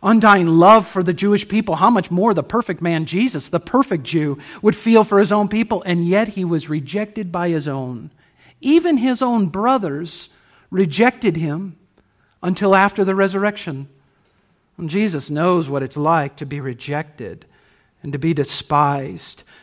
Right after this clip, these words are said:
to be hated unjustly. He knows what it is to have a good friend betray him. Have you ever had that pleasant experience?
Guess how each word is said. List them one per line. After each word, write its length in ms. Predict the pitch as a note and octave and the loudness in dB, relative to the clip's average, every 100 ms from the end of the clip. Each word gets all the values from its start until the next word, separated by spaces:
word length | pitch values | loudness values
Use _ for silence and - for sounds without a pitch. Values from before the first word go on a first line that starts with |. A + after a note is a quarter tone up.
| _ | _
to 100 | F#3 | -4
be 160 | F3 D#3+ | -2 -2
hated 580 | - E3+ F3+ D#3+ C#3 - | -4 -2 -2 0 -4 -4
unjustly. 1000 | E3 E3+ D3 D#3 D3+ - - B2 F3+ F3 _ _ _ _ _ _ _ _ - - | -4 -4 -2 -2 -2 -6 -10 -12 -12 -20 _ _ _ _ _ _ _ _ -20 0
He 120 | D#4+ | 4
knows 280 | E4 B3+ G3 | 6 4 4
what 140 | A3 | 4
it 180 | A3 A#3 - | 2 0 0
is 260 | D4+ B3+ | 2 2
to 100 | - | 2
have 200 | G#3+ B3 | 0 2
a 60 | A3+ | 0
good 340 | F#3 D4 D#4+ | 0 2 0
friend 500 | - - C#4+ C4 G3+ | -2 0 2 4 2
betray 600 | G#3 G3+ - - A3 G#3+ F#3 | 2 -2 -2 -2 2 2 2
him. 560 | F3 B2+ C3+ F#3+ G3+ | -2 -4 -10 -18 -20
Have 80 | - | -14
you 60 | F#3+ | -10
ever 160 | F#3+ | -6
had 200 | E3+ G3+ | -4 -2
that 200 | F#3+ G#3 | 0 -2
pleasant 400 | G#3 F#3+ G3 G#3 | -2 -4 -2 -2
experience? 840 | G3 - - F3 F#3 C4 C4 - - | -4 -6 -6 -4 -4 -8 -14 -20 -20